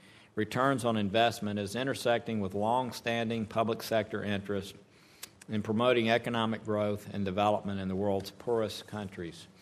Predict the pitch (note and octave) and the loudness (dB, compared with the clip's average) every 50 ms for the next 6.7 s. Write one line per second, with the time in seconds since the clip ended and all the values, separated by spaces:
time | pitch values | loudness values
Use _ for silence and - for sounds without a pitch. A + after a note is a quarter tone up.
0 | - - - - - - - - - - C3 C3 A#2 G#2 C3 C#3+ D3+ D#3 D#3 D3+ | -20 -20 -20 -20 -20 -20 -20 -8 2 4 6 6 6 6 8 8 8 8 8 6
1 | D3+ C#3+ B2+ A#2+ A#2+ B2+ C#3+ C3 B2+ A#2+ G#2+ A2 B2+ C3 C#3 C#3 C#3 - C#3+ C#3 | 6 6 6 6 6 6 6 4 2 0 2 4 4 4 4 4 2 -2 -4 -2
2 | C3+ B2+ A2 A2+ A2+ G#2 G2+ A2+ A#2+ A#2+ A2+ B2 A#2+ B2 B2 A#2+ A#2 A2 A2+ - | -2 0 0 2 0 0 0 2 2 2 2 2 0 0 0 0 -2 -4 -4 -2
3 | - A2 A2 A2 G#2+ - G#2 G#2 A2 A#2 A#2+ A2+ - A2 G#2+ G#2 G2 G2 F#2+ G#2 | 2 4 4 4 4 2 2 2 2 2 0 -2 -4 -4 -4 -2 -2 0 2 4
4 | G#2+ A2+ A#2+ A#2 A2+ A#2+ B2 A2+ G2+ G#2 G2 F#2+ G2+ G#2 G#2+ G#2+ G2+ G2 - - | 4 6 4 4 2 -2 -6 -6 -6 -4 -4 -2 0 0 -2 -2 -4 -6 -10 -16
5 | - _ - G2+ G#2+ G#2+ - - A2+ G#2+ G#2 - - - G#2+ G#2 G2 F#2 A2 A2+ | -16 _ -4 -4 -4 -2 -2 -4 -4 -4 -4 -4 -4 -4 -4 -2 -2 -2 0 0
6 | A#2+ B2+ C3 A2+ G#2 G#2 A2+ A2 G#2 G2+ A2 G#2 F#2+ | 0 0 0 -2 -2 -2 0 0 0 -2 -2 -4 -4